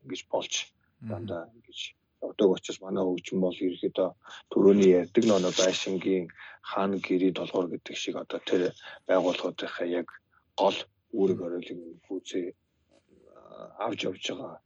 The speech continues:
Speaker 2: Мгм.
Speaker 1: Болохоор
Speaker 2: Мгм.
Speaker 1: манайхан бас гоцлооч тоглож байгаа.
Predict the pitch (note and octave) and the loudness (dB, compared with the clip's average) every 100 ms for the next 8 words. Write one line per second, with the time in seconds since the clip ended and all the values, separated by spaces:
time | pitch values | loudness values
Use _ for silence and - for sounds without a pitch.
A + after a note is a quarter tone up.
0 | - G#2+ G#2 - G2+ - - _ _ - | -14 -12 -12 -12 -12 -12 -14 _ _ -8
1 | D#3 - - C#3 - _ _ A#2+ G2+ - | -6 0 4 4 2 _ _ -14 -12 -6
2 | G#2+ G2+ G2 E3 D3 - _ _ - - | -6 -6 -6 -6 -8 -12 _ _ -14 -12
3 | - - A#2 A#2 - A#2+ A2+ A#2 - C3+ | -10 0 2 2 -4 -2 -2 -2 0 2
4 | C#3 | 2